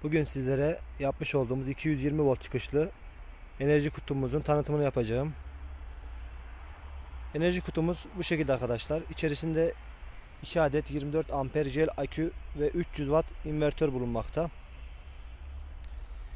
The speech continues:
Enerji kutumuzu hem şebekeden hem güneşten şarj edebiliyoruz arkadaşlar. Kontrol panelinde neler var?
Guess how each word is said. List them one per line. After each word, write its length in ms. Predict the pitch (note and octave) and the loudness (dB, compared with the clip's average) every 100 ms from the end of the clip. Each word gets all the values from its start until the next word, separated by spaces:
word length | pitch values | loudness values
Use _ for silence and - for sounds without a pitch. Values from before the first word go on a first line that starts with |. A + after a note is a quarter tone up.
| - - - - - - - | -10 -8 -8 -10 -10 -10 -2
Enerji 320 | D#3+ F3 F3 | 2 2 2
kutumuzu 520 | - - C#3+ C3+ E3+ - - - | -2 -2 0 2 2 0 -8 -4
hem 200 | E3+ E3+ | 0 2
şebekeden 600 | - C#3 C3+ C#3 D#3 E3+ - | 4 4 4 4 2 0 -2
hem 200 | E3 E3 | 0 2
güneşten 440 | C#3+ C#3+ C3 E3 | 2 2 2 2
şarj 260 | D3+ D#3 D3+ | 4 4 4
edebiliyoruz 540 | - C#3+ D3 D3 C3 | 2 2 4 6 4
arkadaşlar. 680 | A#2 A2 A2 G#2 D3+ E3 - - - - - - - - - - - - - - - - - - - - - | 4 0 -2 0 -2 -2 -6 -8 -10 -12 -12 -12 -12 -12 -12 -12 -12 -10 -10 -10 -10 -12 -12 -12 -10 -10 -6
Kontrol 340 | - E3 F#3+ F#3 | 0 2 6 6
panelinde 460 | E3 D#3+ D#3 D#3+ | 6 6 6 6
neler 240 | E3 E3+ D3+ | 6 8 8
var? 300 | C3+ D#3+ | 6 4